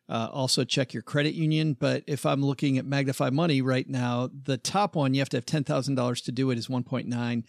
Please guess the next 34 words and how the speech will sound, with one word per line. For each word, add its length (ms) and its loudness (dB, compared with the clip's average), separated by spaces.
But 140 -4
then 100 2
we're 80 2
looking 300 0
at 100 -6
one 200 -2
point 200 0
eight 140 -2
five, 360 -2
one 140 -2
point 180 -2
eight 120 -2
one, 240 -4
one 140 -2
point 240 -4
eight 160 -4
one, 100 -10
one 60 -8
point 220 -4
seven 220 -4
five. 380 -6
So 300 -4
still, 420 2
in 80 -4
fact, 420 0
a 60 -2
lot 160 2
of 60 0
them 100 0
at 80 0
one 160 0
point 300 -2
six. 580 0
So, 500 2